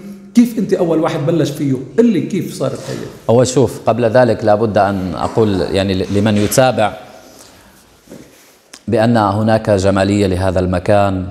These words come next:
Speaker 2: وسحر خاص، وأن هناك سكينة وطمأنينة تسكن قلبك وعقلك وروحك حين تناظر عيناك القدس.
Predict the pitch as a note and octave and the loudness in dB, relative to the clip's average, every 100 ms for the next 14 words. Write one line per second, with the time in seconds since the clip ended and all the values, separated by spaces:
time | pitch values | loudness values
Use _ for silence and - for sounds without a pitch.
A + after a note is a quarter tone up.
0 | F2+ F2+ - G2 G2 F2+ F#2+ F2+ F2 - | -6 -6 -4 -6 -6 -4 -4 -4 -4 -10
1 | - - G#2 F#2+ F#2 F#2 F#2+ F#2+ F#2 - | -12 -10 -8 -4 -4 -2 -2 -4 -6 -6
2 | F#2+ G2 F#2+ F#2 F2+ F2 F2 F#2+ F2+ F2+ | -4 -2 0 2 0 -2 -2 -2 0 0
3 | F2+ F2 F2+ F2 F2+ F#2 F2+ F2+ F2+ F#2 | 0 0 -2 -4 -6 -4 -2 -4 -4 -4
4 | F2 F2+ - F2+ F2 E2+ E2+ F#2 F2 F2 | -4 -4 -6 -6 -4 -4 -2 -2 0 -2
5 | F2 F2 E2+ D#2+ E2 E2+ F2 F2 F2 F2 | -2 0 2 2 0 -4 -4 -4 -2 -2
6 | E2 E2 F2+ E2+ - E2+ F2+ - F#2 F2 | -2 -2 -2 -2 -4 -6 -6 -6 -4 -2
7 | F2 F2 F2 - - _ - F#2+ F2+ F2+ | -4 -4 -10 -20 -20 _ -2 0 0 2
8 | F2 F2 F2+ F#2 F2 E2+ - D#2+ - - | 0 0 -2 -4 -4 -6 -6 -10 -8 -10
9 | - | -14